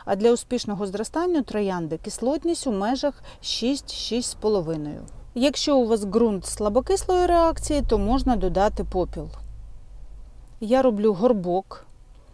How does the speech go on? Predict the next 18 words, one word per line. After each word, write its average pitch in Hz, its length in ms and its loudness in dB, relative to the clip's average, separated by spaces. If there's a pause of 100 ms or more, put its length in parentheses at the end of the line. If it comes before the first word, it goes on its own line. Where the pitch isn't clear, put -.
(340)
і 262 140 4
на 226 140 2
нього 285 480 2
розміщую 226 720 2
саджанець, 165 720 -4
для 180 200 -4
того, 254 280 -2
щоб 226 240 -4
не 220 100 0
було 214 280 4
повітряних 220 720 0
проміжків. 202 680 -4 (1800)
Коріння 220 640 2
розправляю. 196 960 -2 (800)
Якщо 262 420 4
не 262 120 6
вистачає 247 600 6
місця, 247 520 4